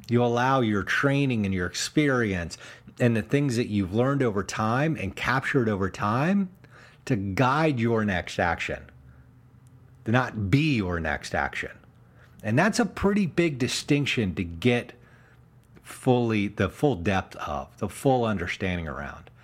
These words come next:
is it's not, I'm not gonna do it as I always have done it because this situation will always be different.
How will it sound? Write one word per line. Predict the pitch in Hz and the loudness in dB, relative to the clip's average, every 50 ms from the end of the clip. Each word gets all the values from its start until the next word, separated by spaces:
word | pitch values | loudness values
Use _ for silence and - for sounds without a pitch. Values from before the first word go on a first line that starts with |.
| - - - - - - - _ - | -20 -20 -20 -20 -20 -20 -16 _ 2
is | 131 123 117 110 - - | 2 2 2 0 -2 -4
it's | 120 107 - - - | -4 -4 -4 -2 0
not, | 139 135 156 175 175 - - - - - - - _ - - | 0 2 2 0 -2 -4 -10 -20 -20 -20 -20 -20 _ -10 -2
I'm | 120 120 | 2 2
not | 143 170 | 2 4
gonna | 185 185 131 110 | 2 0 0 -2
do | 98 87 87 143 151 165 165 | -4 -2 2 2 4 4 4
it | 156 - | 0 0
as | - 127 123 117 113 | 2 0 2 2 2
I | 107 107 | 2 2
always | 110 107 104 101 98 92 - | 2 2 2 0 -2 -2 -4
have | 101 85 80 82 82 | -6 -6 -8 -6 -2
done | - 107 101 110 135 | 2 2 2 4 2
it | 165 180 170 - - | 0 -2 -4 -4 -4
because | 120 101 - 117 95 82 85 87 | -4 0 0 0 -2 0 -2 0
this | 95 127 135 131 | 0 0 0 2
situation | - 147 139 117 - 123 123 123 117 - 131 113 | 0 0 0 0 0 0 0 0 0 0 0 0
will | 92 87 | 0 0
always | 82 - 101 107 101 98 101 92 82 | 0 0 2 2 2 2 0 -2 -4
be | 82 82 104 95 90 | -4 -2 -2 -2 -2
different. | 76 - 101 87 - - - - - - | -2 -2 -4 -4 -4 -6 -10 -10 -10 -14